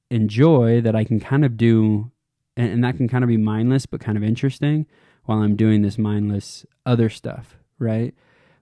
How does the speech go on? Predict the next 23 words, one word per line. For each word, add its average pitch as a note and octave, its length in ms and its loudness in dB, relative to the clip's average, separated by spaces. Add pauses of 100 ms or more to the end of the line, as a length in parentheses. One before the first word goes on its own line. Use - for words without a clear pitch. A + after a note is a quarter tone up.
But B2+ 200 0
then E3 160 4
there's, D3 240 4
like, B2 100 0
a G#2+ 60 -2
part A#2+ 260 -2
of A#2+ 60 0
my A2+ 140 0
day A2 320 -2
where A#2+ 140 0
I A2 80 -2
like G#2+ 260 -6
to, A2 120 -6
like, A2 380 -8 (1200)
get A#2 160 2
on B2+ 140 4
a B2 60 4
Google A#2+ 320 2
Sheet, A2 320 -4
get A2+ 140 -2
on, A#2+ 320 2 (120)
<laughs> - 100 -16
like, A#2+ 560 -6